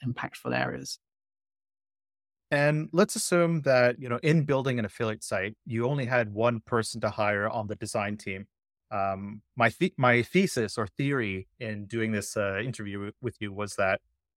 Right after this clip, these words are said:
Speaker 2: uh, I believe, uh, maybe more product focus or product design is more important than a regular designer.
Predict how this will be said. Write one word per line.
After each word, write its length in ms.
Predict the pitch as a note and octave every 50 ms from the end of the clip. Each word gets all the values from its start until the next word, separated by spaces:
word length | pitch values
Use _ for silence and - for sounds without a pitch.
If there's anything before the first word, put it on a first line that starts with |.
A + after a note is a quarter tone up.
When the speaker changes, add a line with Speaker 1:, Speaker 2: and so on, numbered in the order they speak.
| _ -
Speaker 2:
uh, 160 | A2 G#2 G#2+
I 120 | - A#2 A#2
believe, 360 | G#2 A2+ A2 B2 B2 - -
uh, 320 | A#2 G#2+ G#2+ G#2 G2+ G2+ G2 _ _ _
maybe 220 | - A#2 A2+ B2
more 380 | A#2+ A#2 A2+ A#2 A#2 A2 G#2+ - _ -
product 440 | - B2 A#2+ A2+ A2 G#2 - - - _
focus 540 | - A2 G#2 - - G2+ F#2 - - - - _ -
or 140 | A#2 G#2 F#2+
product 400 | _ - B2 A2+ G#2 - - -
design 460 | A2 G#2 - G#2 G2 G2 G2 G2+ - _ _ _ _ _
is 120 | - A2+ G#2+
more 160 | A#2 A2 A2+
important 320 | A2 G#2+ - A#2 G#2 G#2+
than 100 | G2+ G2
a 40 | G2
regular 280 | F#2+ A2 A#2+ A#2+ A#2 G#2
designer. 500 | F#2 G2+ F#2 - F#2 F2+ F2+ E2+ -